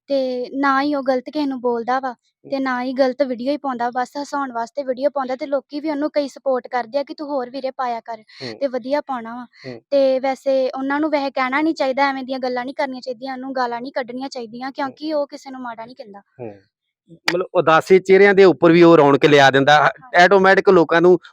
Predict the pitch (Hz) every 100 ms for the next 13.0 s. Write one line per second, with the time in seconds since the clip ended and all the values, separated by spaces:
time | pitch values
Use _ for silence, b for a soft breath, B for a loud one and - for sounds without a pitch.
0 | - 180 202 196 208 208 175 180 180 190
1 | - 180 160 175 170 165 - - 165 160
2 | - 165 170 196 160 131 110 104 _ _
3 | 254 240 _ _ _ - 123 - _ _
4 | _ - 339 359 311 277 330 392 392 349
5 | 330 320 294 285 269 339 330 320 285 294
6 | 285 330 330 339 285 269 262 311 302 233
7 | 302 330 339 349 320 294 330 277 269 254
8 | 254 254 311 262 247 269 277 220 226 226
9 | 254 285 262 294 294 294 254 240 277 302
10 | 269 202 127 123 107 b 254 - 302 302
11 | 320 370 302 254 277 269 269 302 269 277
12 | 254 277 254 233 262 254 208 214 226 240